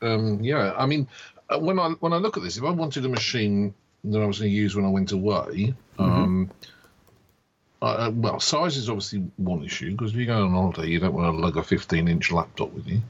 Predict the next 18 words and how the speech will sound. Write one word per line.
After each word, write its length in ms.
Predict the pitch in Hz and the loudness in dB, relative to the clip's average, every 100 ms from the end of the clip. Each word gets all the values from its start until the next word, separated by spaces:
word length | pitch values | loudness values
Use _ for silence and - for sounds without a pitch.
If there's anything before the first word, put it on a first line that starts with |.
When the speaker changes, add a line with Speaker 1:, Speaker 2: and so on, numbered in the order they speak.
| - - | -6 -4
Speaker 1:
uh, 240 | 98 98 | -2 0
or 120 | 90 90 | 0 2
at 60 | |
least 140 | 87 82 | 2 2
I 120 | 82 | 0
don't 300 | - 80 80 | -2 -4 -2
anyway. 360 | 85 85 - 73 | 0 0 -2 0
Speaker 2:
Yep. 220 | - 76 - - - - - - | 0 0 -8 -20 -16 -16 -16 -4
Speaker 1:
Um, 560 | 117 113 117 117 117 117 - _ _ _ _ _ _ _ _ - _ _ - - - - | 0 2 2 2 2 -2 -6 _ _ _ _ _ _ _ _ -20 _ _ -10 -10 -10 -4
I 80 | 147 | -2
mean, 100 | 143 | 2
I, 120 | 156 165 | 0 2
I've 200 | 156 143 | 0 0
looked 240 | 196 - | -2 -4
at 120 | 87 | -14
the 100 | - | -14
Pixelbook 440 | - - 85 80 - | -14 -10 -10 -10 -10
Go, 400 | 82 73 76 | -6 -6 -6